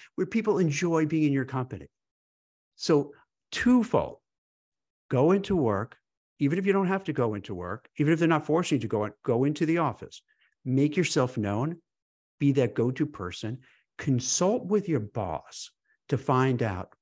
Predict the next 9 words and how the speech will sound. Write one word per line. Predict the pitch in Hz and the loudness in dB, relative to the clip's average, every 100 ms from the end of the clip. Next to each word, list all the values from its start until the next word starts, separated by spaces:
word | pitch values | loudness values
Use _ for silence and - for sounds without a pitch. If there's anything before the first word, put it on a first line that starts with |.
| - | -4
what | 117 | -4
he | - - 175 170 | -4 -6 -4 -2
or | 160 | -4
she | 127 - - 123 117 113 - | -6 -8 -4 -2 -2 -2 -4
need | 127 120 117 | -4 -4 -4
to | - | -6
do, | 110 85 87 - _ _ _ _ _ - | -6 -4 -6 -8 _ _ _ _ _ -6
and | 123 | -2
then | 131 170 143 131 | 0 0 0 -4